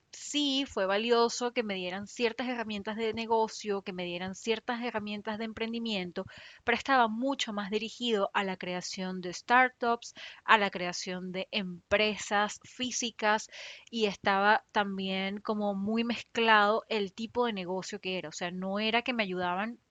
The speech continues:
a generar una metodología que me llevara a construir mi propio negocio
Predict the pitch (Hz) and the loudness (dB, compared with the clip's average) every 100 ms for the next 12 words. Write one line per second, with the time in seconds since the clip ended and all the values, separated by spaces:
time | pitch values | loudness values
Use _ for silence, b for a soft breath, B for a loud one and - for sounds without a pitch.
0 | - 175 185 185 B B B B - 220 | 2 4 4 2 B B B B 0 2
1 | 202 185 185 202 240 240 214 196 196 - | 2 0 0 2 2 2 0 -2 -4 0
2 | 302 202 - 180 185 180 180 175 180 180 | 4 4 2 -4 -2 -4 -4 -4 -2 0
3 | 190 220 - 220 214 208 - 240 233 196 | 2 2 4 2 -2 -6 -4 -2 -2 -4
4 | 160 185 214 208 202 247 | -6 -6 -6 -6 -6 -8